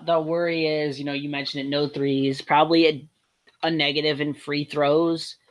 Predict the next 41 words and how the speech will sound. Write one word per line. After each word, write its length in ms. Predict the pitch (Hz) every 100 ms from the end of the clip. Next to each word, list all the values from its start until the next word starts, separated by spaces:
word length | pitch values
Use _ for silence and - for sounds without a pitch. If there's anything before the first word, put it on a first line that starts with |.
| _ _ _ _ _ -
Uh, 380 | 135 135 135 127
so 200 | - 139
there's 340 | 139 156 151
a 80 | 151
worry. 360 | 151 151 151
And 160 | 165 180
then 340 | 185 180 175 - _ _ _ _ 170
the 60 |
steals 360 | - 220 240 233
and 160 | 196
blocks 380 | 165 151 170 -
are 100 | 165
not 320 | 147 143 147
gonna 140 | 160 151
be 380 | 156 151 151 143
near 240 | 143 143
as 120 | 156 -
plentiful 420 | 147 151 - 165
as 100 | 151
they 100 | 147
were 160 | 147
in 120 | 143 127
college. 540 | 139 139 165 175 - - - _ _ _ _ 147
I 80 | - _ -
don't 340 | 165 180 185
know 240 | 180 180
how 260 | 156 - 151
much 300 | 156 170 -
of 60 | 156
a 60 |
rim 180 | 147 151
protector 640 | 160 - 151 147 160 151 -
any 280 | 147 151 _ _
team's 340 | - 151 151
gonna 200 | 165 143
make 320 | 127 131 170 262
him 160 | 277
because 240 | 233 180 165
he's 140 | 151
only 160 | 147 139
six-foot-seven. 880 | 143 - - - 135 135 190 240